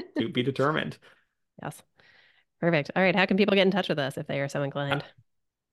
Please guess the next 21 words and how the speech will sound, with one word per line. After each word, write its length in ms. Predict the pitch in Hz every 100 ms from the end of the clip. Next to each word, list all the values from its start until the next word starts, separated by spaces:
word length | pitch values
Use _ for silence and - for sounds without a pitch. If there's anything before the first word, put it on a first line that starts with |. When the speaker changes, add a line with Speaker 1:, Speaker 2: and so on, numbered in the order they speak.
| _
Speaker 1:
yeah, 360 | 139 156 117 110
send 240 | - 127 143
us 200 | 175 -
your 440 | 156 147 139 135 131
N 120 | 123 123
sixty-four 920 | 135 - 123 131 123 120 120 120 117 _ _ -
draft 640 | 117 110 110 - - - _ _ _ _
at 340 | - 107 110 -
pot 140 | 120
of 80 | -
tomorrow 460 | - 117 117 117
at 160 | 120 113
gmail 280 | 113 110 107
dot 180 | 101 -
com. 280 | 135 110 110
And 120 | 123 120
I'm 60 |
happy 340 | 101 156 226 254
to 80 | 147
say 500 | - 160 107 104 - _ _ -
that 420 | 127 127 117 110